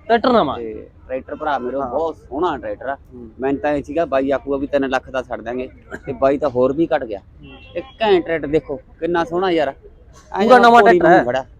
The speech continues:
Speaker 1: ਐਂ ਪੈ ਜਾਵਾਂ ਚਾਰ ਚੁਫੇਰੇ।
Speaker 2: ਹਾਂ, ਅੱਗੇ ਛੱਤੀ ਤੀਹ ਆ ਗਿਆ ਆਪਣਾ।
Speaker 1: ਹਾਂ, ਛੱਤੀ ਤੀਹ।
Speaker 2: ਅੱਗੇ ਆ ਗਿਆ ਛੱਤੀ ਤੀਹ। ਬਹੁਤ ਸੋਹਣਾ ਟਰੈਕਟਰ ਆ ਭਰਾ ਮੇਰੇ,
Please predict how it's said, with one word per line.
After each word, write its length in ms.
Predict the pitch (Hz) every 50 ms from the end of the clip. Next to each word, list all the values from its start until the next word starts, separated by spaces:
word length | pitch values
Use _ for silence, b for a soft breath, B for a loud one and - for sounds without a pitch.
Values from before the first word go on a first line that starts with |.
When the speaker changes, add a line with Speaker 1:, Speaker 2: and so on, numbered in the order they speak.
| - _ -
Speaker 1:
ਐਂ 140 | 202 214 208
ਪੈ 140 | - 185
ਜਾਵਾਂ 160 | 185 202 208 202
ਚਾਰ 180 | 196 190 180
ਚੁਫੇਰੇ। 280 | 170 - 151 151 139 123
Speaker 2:
ਹਾਂ, 400 | 127 127 123 117 113 113 113 113 113 - - - -
ਅੱਗੇ 200 | 170 160 196 180
ਛੱਤੀ 320 | - 185 180 - 220 226
ਤੀਹ 160 | 208 247 254 247
ਆ 40 |
ਗਿਆ 80 | 233 226
ਆਪਣਾ। 200 | 220 - - 185
Speaker 1:
ਹਾਂ, 100 | 196 190
ਛੱਤੀ 280 | - 190 180 - 175 156
ਤੀਹ। 140 | - 151 - - - - - - - - - -
Speaker 2:
ਅੱਗੇ 140 | 135 147 165
ਆ 100 | 165 170
ਗਿਆ 100 | 170 175
ਛੱਤੀ 400 | 175 - 156 147 - - 156 147 120 - -
ਤੀਹ। 220 | 156 160 170 147 117 - - - - - _ - - - - - - - - _ _ _ -
ਬਹੁਤ 280 | - 135 156 180 180
ਸੋਹਣਾ 460 | - - - - 123 151 185 202 190 151
ਟਰੈਕਟਰ 300 | 113 113 113 113 - 120
ਆ 80 | 131
ਭਰਾ 220 | 135 143 156 147 131
ਮੇਰੇ, 240 | 127 131 143 151